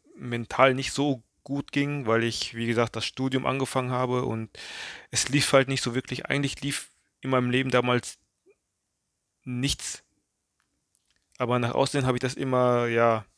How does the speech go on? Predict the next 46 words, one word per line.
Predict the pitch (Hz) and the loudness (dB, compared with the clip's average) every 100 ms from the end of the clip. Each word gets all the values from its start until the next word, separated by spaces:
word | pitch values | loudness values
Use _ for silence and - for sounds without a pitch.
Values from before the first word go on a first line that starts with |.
| _ _ _ - - _ - | _ _ _ -20 -20 _ -8
immer | 123 | -4
ganz | 120 120 | -2 -4
gut, | - 123 123 - | -4 -4 -4 -2
ähm, | 120 117 117 117 113 101 - - - | 0 2 0 -4 -8 -10 -16 -20 -10
kaschiert | 113 - 127 147 147 | -4 -4 2 2 2
und | 127 117 107 | -4 -6 -6
gesagt, | 113 117 - | -4 -4 -2
"Ja, | 110 | 0
das | 113 - | 0 0
läuft | 123 131 | 0 2
schon | - 123 | -2 -2
so | 123 127 | 0 0
und | 127 110 107 | 0 -2 -2
Studium, | - 127 127 107 | -2 -2 -2 2
ja, | 110 | 4
Studium, | 117 120 117 113 107 - - - - - | 4 -2 -4 -6 -6 -14 -20 -20 -20 -14
ja, | 101 104 117 117 110 | 2 8 8 8 4
es | - - - | -2 -14 -14
ge-, | 113 131 135 | -4 -4 -2
geht | 120 147 151 | 2 0 0
so | 127 135 139 139 135 | -2 2 4 2 2
und | 120 117 117 110 - | 0 0 -4 -8 -10
ich | - - | -2 2
schlag | 127 123 | 2 2
mich | 123 | 0
da | |
irgendwie | 123 123 | 0 2
schon | - 117 | 0 0
durch | 117 135 135 131 - | 2 2 2 0 -4
und | 113 | -4
vielleicht | 113 113 | -2 -2
mache | 117 120 | -2 -4
ich | |
ein | 117 | -2
paar, | 120 | -2
ein | 123 - _ _ | -4 -10 _ _
paar | 120 120 | -4 -2
Semester | 120 123 117 | -2 -2 0
länger." | 131 147 143 139 - - - - - _ _ _ _ - | 2 4 4 2 -2 -14 -14 -16 -20 _ _ _ _ -14
Das | 107 - | -12 -2
waren | 113 | 0
so | 123 | 0
damals | 120 120 123 - | 0 0 0 -4
immer | 117 | -6
meine | 113 113 | -4 -4
Ausreden. | 127 123 - 110 117 135 | -4 -4 -4 -6 -4 -8